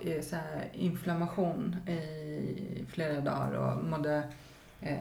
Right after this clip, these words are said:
jätte, jättedåligt, hade jättemycket smärtor och så opererade de bort den här. Och så fick jag Treokomp. Ja, alltså så.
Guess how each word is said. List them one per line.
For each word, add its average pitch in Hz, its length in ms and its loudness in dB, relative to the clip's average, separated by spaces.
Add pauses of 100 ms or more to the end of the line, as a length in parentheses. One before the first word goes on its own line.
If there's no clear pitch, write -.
jätte, 175 380 8
jättedåligt, 156 540 6
hade 160 160 6
jättemycket 160 520 2
smärtor 160 400 2
och 165 60 4
så 170 100 2
opererade 170 320 6
de 160 100 4
bort 156 200 2
den 160 120 -2
här. 160 180 4 (500)
Och 180 120 4
så 180 120 2
fick 180 260 -2
jag 160 440 8
Treokomp. 175 1000 0 (600)
Ja, 190 160 12 (220)
alltså 165 480 4 (200)
så. 131 220 -2